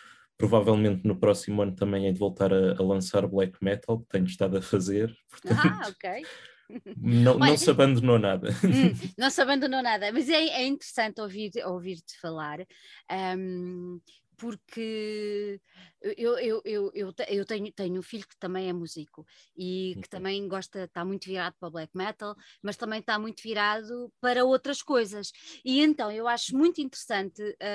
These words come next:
Speaker 2: hum, o não haver espartilhos, ou seja, vocês têm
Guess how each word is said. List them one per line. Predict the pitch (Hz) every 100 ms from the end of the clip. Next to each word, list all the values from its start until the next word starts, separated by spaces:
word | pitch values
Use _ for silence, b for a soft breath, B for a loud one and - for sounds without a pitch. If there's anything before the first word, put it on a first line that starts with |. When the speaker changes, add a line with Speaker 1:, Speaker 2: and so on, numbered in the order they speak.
| 202
Speaker 2:
hum, | 208 208 202 202 _ _
o | - 247
não | 294 311
haver | 247 277 285 285 B B -
espartilhos, | - - 294 - 311 202 190
ou | 202
seja, | 220 226 202 185
vocês | 180 220 302 311 - -
têm | 262 240 202 175